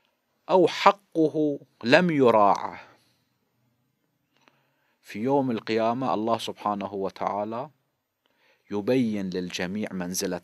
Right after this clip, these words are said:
هذا الإنسان المؤمن. وتارة إنسان كافر، فاسق، فاجر،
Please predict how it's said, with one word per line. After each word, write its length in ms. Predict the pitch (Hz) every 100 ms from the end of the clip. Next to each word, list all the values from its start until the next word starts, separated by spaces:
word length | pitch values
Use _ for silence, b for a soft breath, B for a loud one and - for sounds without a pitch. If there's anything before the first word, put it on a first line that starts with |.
| -
هذا 240 | 85 78
الإنسان 580 | 78 - 78 - 80 87 _ _ _ 85
المؤمن. 540 | 90 82 87 85 82 _ _ _ _ _ _ _ _ - b b b b b
وتارة 640 | - 147 190 220 196 185 170
إنسان 800 | 156 135 131 180 165 131 135 139 _ _ _ _ _ _ _ _
كافر، 640 | - 143 139 123 117 104 - _
فاسق، 720 | _ - 123 117 - 101 95 -
فاجر، 600 | - 113 117 107 104